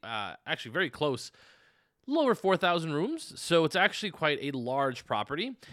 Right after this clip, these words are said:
And also it has a huge footprint on the Las Vegas Strip just because it has its main towers, its pool,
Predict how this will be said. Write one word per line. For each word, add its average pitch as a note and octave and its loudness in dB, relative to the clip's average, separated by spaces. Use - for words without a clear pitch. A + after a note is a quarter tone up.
And C#3 -2
also G3 2
it D#3+ 0
has C#3 0
a C#3 -2
huge A3+ -2
footprint - -4
on B2 -6
the B2+ -4
Las B2 -4
Vegas A#2 -8
Strip G2+ -10
just B2 -10
because A#2+ -6
it G#2+ -10
has A2 0
its - -12
main F3+ -4
towers, D#3 2
its - -16
pool, E3+ 0